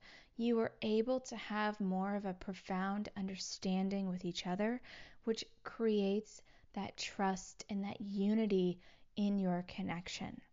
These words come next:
There is a solidity in that foundation when you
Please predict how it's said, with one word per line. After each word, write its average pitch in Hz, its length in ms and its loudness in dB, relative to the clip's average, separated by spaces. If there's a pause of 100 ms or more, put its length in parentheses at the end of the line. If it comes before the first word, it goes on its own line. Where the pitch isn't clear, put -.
(360)
There 214 240 6
is 214 140 6
a 202 40 2
solidity 214 760 4
in 180 80 4
that - 180 -2
foundation 185 800 0 (400)
when 214 160 2
you 208 160 2